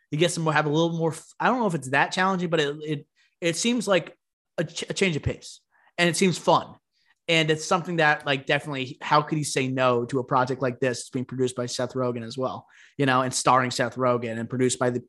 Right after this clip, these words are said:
p-, same people he worked with for I, Tonya. He was great in I, Tonya too. All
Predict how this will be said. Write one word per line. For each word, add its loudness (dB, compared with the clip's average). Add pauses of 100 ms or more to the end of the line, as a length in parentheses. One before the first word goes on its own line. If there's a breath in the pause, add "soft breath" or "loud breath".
p-, 2
same 2
people 0
he 0
worked 0
with -4 (280 loud breath)
for 6
I, 6
Tonya. 4
He 0
was 4
great 2
in -2
I, 0
Tonya -2
too. 0
All -2